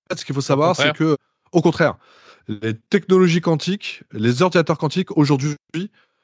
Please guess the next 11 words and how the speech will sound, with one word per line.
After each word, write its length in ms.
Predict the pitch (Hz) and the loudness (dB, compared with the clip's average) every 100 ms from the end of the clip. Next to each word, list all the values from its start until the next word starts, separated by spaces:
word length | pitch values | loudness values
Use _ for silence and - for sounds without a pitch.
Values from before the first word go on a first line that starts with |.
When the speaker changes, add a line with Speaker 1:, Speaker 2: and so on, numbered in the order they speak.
| _ - | _ -2
Speaker 1:
consomment 440 | 160 143 196 156 | -2 2 0 0
beaucoup 400 | 139 214 - 214 | 0 -2 0 0
moins 300 | 185 185 151 _ _ 113 | 2 2 0 _ _ -2
d'électricité 720 | 165 175 - 147 147 165 - _ _ _ _ _ - | 0 0 -2 -6 -4 -6 -6 _ _ _ _ _ 0
que 320 | 160 175 160 | 4 6 4
les 80 | 127 | 2
supercalculateurs 1120 | - 160 170 - 147 151 143 160 175 175 - | -2 -4 -4 -2 -2 0 2 2 4 2 0
ou 220 | 165 170 151 _ _ | -4 -2 -4 _ _
les 180 | 120 131 | -4 -4
serveurs 560 | - 143 139 165 160 175 | -2 -2 2 2 0 -4
historiques. 480 | 156 147 123 - | -8 -8 -10 -14